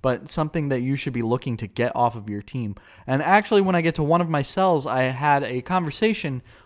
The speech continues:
with one of my friends about one of these guys in particular. And this was the advice that I gave to him, and I think that I will give the same advice he, uh, on the show when we bring him up. So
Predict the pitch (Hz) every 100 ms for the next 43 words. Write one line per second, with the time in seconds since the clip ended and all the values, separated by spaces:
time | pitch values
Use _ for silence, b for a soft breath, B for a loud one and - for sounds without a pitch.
0 | - 139 135 147 143 135 123 131 123 -
1 | 160 160 156 127 113 123 117 120 117 110
2 | 110 107 - 107 104 107 98 104 - 160
3 | 190 196 196 196 _ b b b _ 123
4 | 120 120 117 113 - 151 135 - 127 113
5 | 120 - - - 120 113 - - 135 147
6 | 165 170 170 143 135 139 117 113 170 208
7 | 165 120 110 127 131 110 110 113 113 110
8 | 110 - 110 110 104 104 104 98 - 143
9 | - 117 107 104 107 104 - 143 147 156
10 | b b b 113 107 107 113 110 104 117
11 | 196 - 131 120